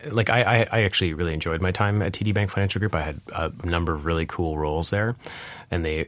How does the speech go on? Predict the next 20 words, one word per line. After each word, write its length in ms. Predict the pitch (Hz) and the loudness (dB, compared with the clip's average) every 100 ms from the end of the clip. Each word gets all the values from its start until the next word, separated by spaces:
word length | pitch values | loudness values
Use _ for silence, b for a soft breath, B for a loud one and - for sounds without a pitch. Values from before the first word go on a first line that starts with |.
| - | -6
afforded 340 | 85 98 92 | 0 2 4
me 140 | 85 | 2
the 120 | 80 80 | 0 0
ability 440 | 78 87 87 82 | 0 2 2 0
to 420 | - - 82 76 | -2 -2 -2 -2
develop 460 | - 80 85 85 - | -4 0 2 2 0
my 320 | 87 82 82 | 0 2 2
understanding 460 | 80 76 - 80 78 | 0 0 0 0 -2
of 80 | 78 | -2
how 140 | 80 | -2
to 100 | 80 | 0
execute 340 | 80 - - | 0 0 0
on 120 | 78 76 | -4 -2
product 320 | - 82 82 | 0 0 4
roadmaps 500 | 131 104 87 78 - | 4 4 4 2 0
or 80 | 80 | 0
work 160 | 80 | -2
with 100 | - | 0
certain 200 | - 76 | 0 0
technologies 840 | 90 80 95 98 85 80 73 71 | -2 0 4 4 2 -2 -2 -4